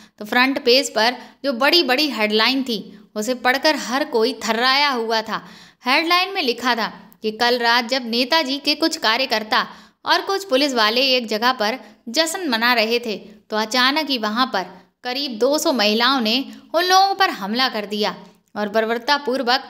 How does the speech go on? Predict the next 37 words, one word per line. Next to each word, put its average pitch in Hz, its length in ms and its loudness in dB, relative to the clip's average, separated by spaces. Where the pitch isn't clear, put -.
उन 311 120 -6
सभी 302 280 0
की 330 120 0
हत्या 220 400 0
कर 202 180 -6
दी। 185 200 -8
वो 208 80 -2
महिलाएं 240 420 0
कौन 254 320 0
थीं, 330 220 -2
कहां 330 280 0
से 320 140 -2
आई 233 240 2
हुई 254 220 0
थीं, 214 180 -6
इसके 226 260 0
बारे 233 280 2
में 294 180 -2
जांच 240 300 0
की 269 160 0
जा 226 160 2
रही 220 320 0
है, 190 160 -6
लेकिन 294 260 0
पता 277 280 2
लगा 277 260 2
पाना 247 320 -2
बहुत 247 320 -6
ही 277 80 -4
ज़्यादा 208 320 0
मुश्किल 240 420 0
है, 196 120 -6
क्योंकि 320 240 0
उन 381 140 -2
सभी 277 300 0
महिलाओं 220 460 0
ने 214 140 -4